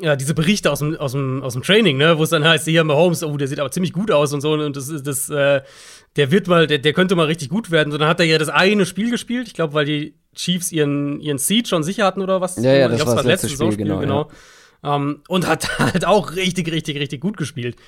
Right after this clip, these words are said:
Speaker 1: Also, der war noch mal eine ganze Ecke weiter als Trey Lance. Und Trey Lance ist halt, also so roh, wie du eigentlich als Quarterback nur in die N F L kommen kannst, ist der halt reingekommen. Und gerade Shanahans Offense, die halt zum einen ein hohes Maß an Präzision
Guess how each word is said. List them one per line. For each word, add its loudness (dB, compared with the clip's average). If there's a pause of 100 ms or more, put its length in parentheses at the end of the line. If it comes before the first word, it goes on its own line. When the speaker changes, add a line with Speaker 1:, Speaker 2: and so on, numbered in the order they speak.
(260)
Speaker 1:
Also, 0 (1120)
der 4
war 2
noch -2
mal 2
eine 0
ganze 0
Ecke -2
weiter 0
als -4
Trey -4
Lance. -2
Und -12
Trey -2
Lance 0
ist -2
halt, 0 (1040)
also -6 (100)
so -6
roh, 0
wie 4
du 2
eigentlich 0
als -6
Quarterback 0
nur -2
in 0
die 0
N -4
F -4
L -2
kommen -6
kannst, -10
ist -10
der -2
halt -2
reingekommen. -6
Und -10 (360)
gerade 2
Shanahans 2
Offense, -4
die -4
halt -2
zum -10
einen 2 (880)
ein -4
hohes 2
Maß 2
an 2
Präzision -2